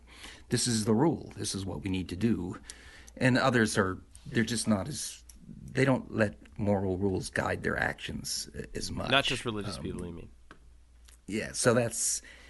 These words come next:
Speaker 1: and that one I've just called relativism. Some, some of us are more relativistic than, than others. Um, I'm a high relativist, it turns out, and that's why I answered the question about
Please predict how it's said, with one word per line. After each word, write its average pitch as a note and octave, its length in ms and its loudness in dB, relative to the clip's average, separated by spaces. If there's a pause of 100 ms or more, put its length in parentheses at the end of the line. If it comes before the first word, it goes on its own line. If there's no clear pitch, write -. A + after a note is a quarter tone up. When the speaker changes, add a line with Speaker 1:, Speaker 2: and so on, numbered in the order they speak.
(320)
Speaker 1:
and C#3+ 160 6
that D#3+ 140 10
one C3 100 4
I've A2 120 4
just A2+ 200 0
called G2 240 6
relativism. F2+ 800 -2
Some, F#2+ 280 0
some - 180 0
of F#2+ 100 0
us F2 160 -2
are F#2+ 40 0
more E2 200 -2
relativistic - 720 -6
than, C2 340 -10 (100)
than - 140 -4
others. - 540 -6
Um, - 300 -8 (120)
I'm G2+ 160 -2
a F2+ 80 0
high F2+ 240 -2
relativist, F2+ 680 -2
it F#2 80 -8 (200)
turns - 340 -4
out, - 340 -4
and - 100 -6
that's - 200 -6
why F#2 200 -2
I - 20 -6
answered - 400 -6
the - 80 -8
question - 420 -8
about - 300 -4